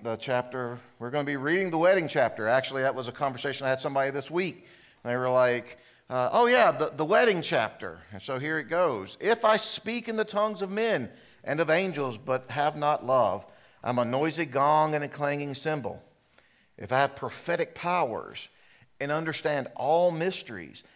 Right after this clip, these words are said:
and all knowledge, and if I have all faith so as to remove mountains, but have not love, I am nothing.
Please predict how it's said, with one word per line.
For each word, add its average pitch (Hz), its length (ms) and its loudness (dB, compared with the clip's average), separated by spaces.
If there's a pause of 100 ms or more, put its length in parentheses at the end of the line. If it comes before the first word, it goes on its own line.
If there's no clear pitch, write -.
(140)
and 120 160 -4
all 160 320 4
knowledge, 160 640 -2 (260)
and 135 140 -6
if 147 100 -2
I 160 60 4
have 160 160 4
all 180 400 6
faith 185 380 0
so 175 140 0
as 180 120 2
to 175 80 -6
remove 170 440 0
mountains, 180 380 2
but 127 180 -2
have 180 260 2
not 180 280 2
love, 170 480 4 (520)
I 104 120 -6
am 110 120 -4
nothing. 120 340 -2